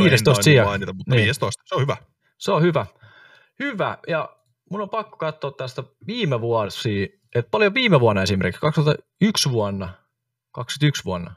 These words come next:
Speaker 1: joo, on tienattu maailmalla rahaa kisoista, kun löydän vielä tän oikein nappulan tuolta.
Speaker 2: Joo.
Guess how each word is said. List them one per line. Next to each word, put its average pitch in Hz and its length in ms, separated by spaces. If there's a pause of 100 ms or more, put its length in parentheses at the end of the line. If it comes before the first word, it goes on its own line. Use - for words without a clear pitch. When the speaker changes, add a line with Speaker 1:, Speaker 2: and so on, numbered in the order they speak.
Speaker 1:
joo, 104 300 (580)
on 104 240
tienattu 101 640 (920)
maailmalla 123 560
rahaa 123 760 (520)
kisoista, 98 720 (180)
kun - 100
löydän 95 260
vielä 95 140
tän - 140 (560)
oikein 107 280
nappulan 107 380
tuolta. 90 220 (380)
Speaker 2:
Joo. 147 220